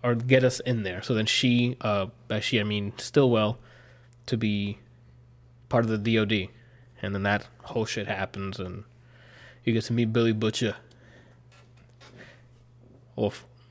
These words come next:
That's it. I don't know what wolf means, but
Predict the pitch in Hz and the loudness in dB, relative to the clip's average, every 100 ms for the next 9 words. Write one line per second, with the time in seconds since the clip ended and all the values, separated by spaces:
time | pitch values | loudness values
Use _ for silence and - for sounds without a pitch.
0 | - _ - - - - - - - - | -20 _ -20 -20 -20 -20 -20 -20 -20 -18
1 | - 107 107 98 - - - - 113 120 | -4 -2 -2 -6 -10 -20 -10 -2 2 4
2 | 120 - 117 - 113 104 104 107 104 | 4 4 2 2 -2 -2 -2 -4 -4